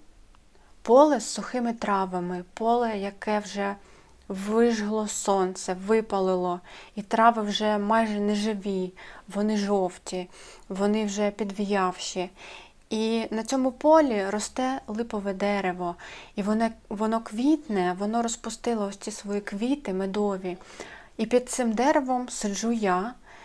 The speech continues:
Я сиджу на пледику і наливаю собі в горнятко липовий чай з травами. І додаю туди, туди меду. І ось таке відчуття, ніби я дійсно сиджу посеред такого сухого травно-,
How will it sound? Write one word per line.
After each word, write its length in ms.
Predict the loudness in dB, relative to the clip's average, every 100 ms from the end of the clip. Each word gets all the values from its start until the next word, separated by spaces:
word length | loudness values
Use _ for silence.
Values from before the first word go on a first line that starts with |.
| -20 -12 -2
Я 120 | 0
сиджу 300 | 0 -2 -2
на 120 | -2
пледику 760 | 0 2 2 2 0 0 0 -2 -8 -6
і 60 |
наливаю 560 | -2 0 0 -2 -2 -2
собі 460 | -4 -6 -4 -6 -8 -14
в 60 | -8
горнятко 760 | -4 -2 0 0 0 -2 -4 -4 -12 -20 -20 -20 -20 _
липовий 520 | 2 4 2 0 0
чай 600 | -4 -6 -2 0 0 -2 -10 -16 -12
з 120 | -10
травами. 760 | -6 0 2 2 0 -4 -6 -8 -16 -20 -20 -20 -20 -20 -8
І 80 | -2
додаю 400 | 0 4 4 4
туди, 320 | 2 0 -2
туди 380 | -4 -4 0 2
меду. 560 | 2 0 -2 -2 -6 -8 _ -20 -20 -20 -6
І 120 | -2
ось 120 | 0
таке 300 | -2 -2 0
відчуття, 520 | 0 -2 -6 -4 4 4
ніби 460 | 4 2 -2 -2
я 140 | -2 -2
дійсно 360 | -2 -4 -4
сиджу 400 | -8 -6 -4 -4
посеред 460 | -4 -6 -6 -6 -8
такого 340 | -8 -6 -6
сухого 600 | -8 -10 -8 0 0 0 -4
травно-, 520 | -4 -4 -2 -2